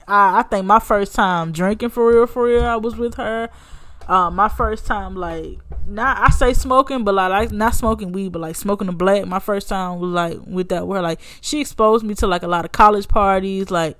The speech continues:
a lot, a lot of stuff. So she, she really was, um, she was really cool people. But,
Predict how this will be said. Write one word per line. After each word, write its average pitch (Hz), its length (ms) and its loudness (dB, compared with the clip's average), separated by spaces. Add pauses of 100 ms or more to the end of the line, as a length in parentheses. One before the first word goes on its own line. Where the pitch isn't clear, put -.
(600)
a 262 60 2
lot, 311 300 6
a 294 120 0
lot 320 200 6
of 285 80 -4
stuff. 190 280 0
So - 160 -6
she, 294 400 -10
she 302 240 -10
really 285 400 -8
was, 240 300 -2
um, 226 720 -4 (1300)
she 233 100 -10
was 262 120 -8
really 247 180 -4
cool 233 180 -6
people. 196 380 -6 (1500)
But, 247 380 8